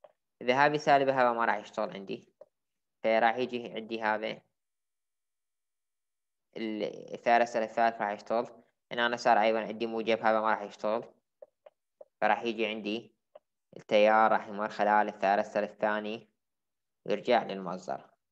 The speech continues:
فبهذه الحالة اشتغل عندي الثالث على الثالث والثالث على الثاني اللي هو بهالشكل هذا. يعني ه-، أيضًا هذني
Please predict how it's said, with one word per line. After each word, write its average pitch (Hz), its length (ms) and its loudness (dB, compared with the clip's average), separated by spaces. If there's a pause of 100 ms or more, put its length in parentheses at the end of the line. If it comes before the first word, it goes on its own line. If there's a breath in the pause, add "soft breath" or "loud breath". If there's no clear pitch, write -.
(440)
فبهذه 117 400 6
الحالة 120 260 4
اشتغل 113 260 2
عندي 104 180 -2
الثالث 113 420 4
على 104 100 0
الثالث 117 480 2 (1600)
والثالث 101 640 2
على 151 80 0
الثاني - 400 -8 (800)
اللي 110 180 0
هو 113 60 2
بهالشكل - 400 -12
هذا. - 360 -8 (300)
يعني 123 220 2
ه-، 135 280 6
أيضًا 143 240 8
هذني 131 580 0